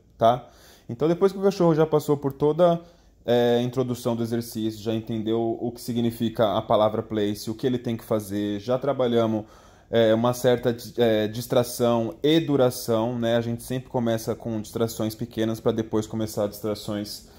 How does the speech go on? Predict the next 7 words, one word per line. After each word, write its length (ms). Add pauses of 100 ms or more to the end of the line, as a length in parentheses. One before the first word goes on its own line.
(280)
mais, 840 (320)
é, 800 (460)
mais 240
exigentes, 640
né? 180
Eu 80
diria. 480